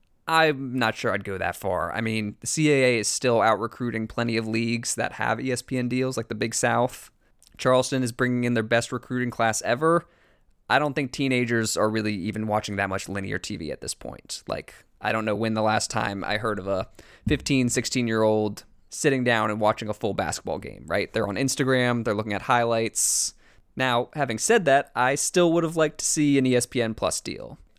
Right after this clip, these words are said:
ideally with some flex scheduling in place. The A ten and some other leagues, they have, you know, like, their game of the week, which is a flex schedule piece. Maybe it's originally supposed to be on a Thursday night, you flex it to Friday, and it showcases the best game of the week.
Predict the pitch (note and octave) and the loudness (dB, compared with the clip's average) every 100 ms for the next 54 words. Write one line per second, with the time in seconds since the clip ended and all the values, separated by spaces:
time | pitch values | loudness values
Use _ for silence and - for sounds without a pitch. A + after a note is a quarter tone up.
0 | - A2+ B2 C3 C3+ C#3 C3 B2 A#2 G#2+ | -2 -2 0 2 4 4 2 0 0 -4
1 | G#2 - A2+ - - D3+ C#3+ C#3+ C#3 C3+ | -4 -2 -2 -2 0 0 2 2 2 2
2 | C3+ B2+ C#3 C3 C3 B2 - - - - | 0 0 0 2 0 -2 -6 -8 -16 -14
3 | - C3 B2+ - C3 B2 A#2+ A#2 - A#2 | -6 -2 -2 0 0 2 2 0 0 0
4 | A#2 A#2+ A#2 A#2 A#2 G2+ G#2+ F#2+ G2 A2+ | 2 0 0 -2 -4 -4 -2 -2 -4 -4
5 | G2+ G2 - A2 G#2+ G#2+ G2 G2 C3+ C3 | -2 -2 -4 -6 -4 -4 -4 0 2 2
6 | - A#2 - - - A#2 - - A#2+ B2 | -2 -8 -10 -8 -2 -2 -2 0 0 0
7 | A2+ A#2+ A#2 A2 - - - _ _ A#2 | -2 -2 0 0 -2 -6 -12 _ _ 0
8 | A#2 G#2+ - A#2+ B2 A2+ A#2+ - A#2 - | 0 0 -4 -2 -2 -2 -4 -4 -6 -4
9 | A2+ F2+ - F3 E3 E3+ D#3 C#3+ G2+ - | -4 -2 2 2 4 2 2 0 -2 -4
10 | A#2+ - - - - D3+ C#3 C3+ C3 G#2 | -4 -4 -8 -12 0 2 4 2 0 -2
11 | - - B2 - A2+ - B2+ A#2+ A2 - | -6 -4 -4 -2 -4 -4 -2 -2 -2 -4
12 | A2 - - C#3+ C3+ - | -6 -6 0 2 2 -2